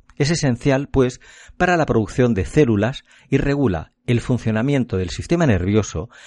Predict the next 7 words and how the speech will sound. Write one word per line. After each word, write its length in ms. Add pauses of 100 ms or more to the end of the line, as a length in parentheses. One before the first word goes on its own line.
(140)
y 80
el 80
cerebro, 540
entre 300
muchas 280
otras 220
funciones. 640